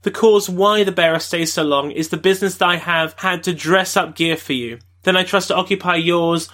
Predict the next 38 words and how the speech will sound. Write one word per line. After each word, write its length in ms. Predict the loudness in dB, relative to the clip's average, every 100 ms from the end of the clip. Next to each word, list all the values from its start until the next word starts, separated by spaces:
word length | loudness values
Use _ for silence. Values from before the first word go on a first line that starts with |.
| -10
which 160 | -2 -2
shall 320 | 2 2 0
be 240 | 0 0 0
recompense 680 | -2 -2 -2 -4 -4 -6 -4
enough 420 | -2 -2 -4 -8
to 100 | -6
me 340 | -2 -2 -2 -8 -18
for 140 | -6 0
all 240 | 4 4
my 160 | 4 0
pains 480 | -2 -2 -2 -2 -4
and 160 | -2
labour. 460 | 0 0 -2 -6 -10 _ _ _ _ _ _
The 120 | 0
unfeigned 440 | 2 2 0 0 2
sickness 420 | 0 -2 -4 -2
of 120 | 0
this 180 | 0 0
well-willing 840 | 2 2 2 2 0 -2 -2 -4 0
negate 480 | 0 2 0 -2 -12 -6
doth 140 | -2 -2
somewhat 400 | 0 2 2 0
retard 480 | -2 -2 2 4 2
his 140 | 0
access 440 | -2 -2 -4 -6 -4
to 120 | -2
your 100 | -2
person, 580 | -2 -2 -2 -6 -8 -12 -20 -20 -18 0
but 100 | 2
I 100 | 2
trust 380 | 2 0 0
verily 500 | 0 2 4 2 2
when 240 | 2 0 0
God 280 | 2 2 2
shall 200 | 0 0
send 340 | 0 -2 -2
him 120 | -6
health, 360 | -4 -2 -4